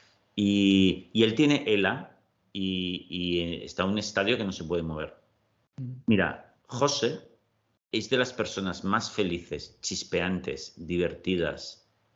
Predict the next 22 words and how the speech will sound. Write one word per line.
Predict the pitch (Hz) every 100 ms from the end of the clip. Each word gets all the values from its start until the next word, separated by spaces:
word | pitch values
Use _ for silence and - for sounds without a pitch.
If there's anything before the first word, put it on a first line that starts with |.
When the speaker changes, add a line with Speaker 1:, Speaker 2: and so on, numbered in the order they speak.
| _ -
Speaker 1:
eh, | 92 92 98
optimistas, | 95 - 90 95 - 78 71 76 - - _ _ _ -
eh, | 87 87
alegres, | 87 87 98 90 80 73 - - -
ayudadoras, | 90 90 85 80 92 90 76 - - -
generosas, | - 85 82 95 92 71 69 - - - _ -
etcétera, | 95 - 110 151 175 - - _ _
que | -
he |
conocido | 131 170 127 165
nunca. | 143 143 87 - - _ _ _ _ _ _ _ _
Speaker 2:
Sí. | 135 -
Speaker 1:
O | _ _ _
sea, | - 117
es | 127 123
la | 135
bomba. | 104 95 71 - _ _ _ _ _ - - - _ -
Eh, | 107 113
es | 127
la |
bomba | 151 160 180
constante. | 135 107 - 107 104 80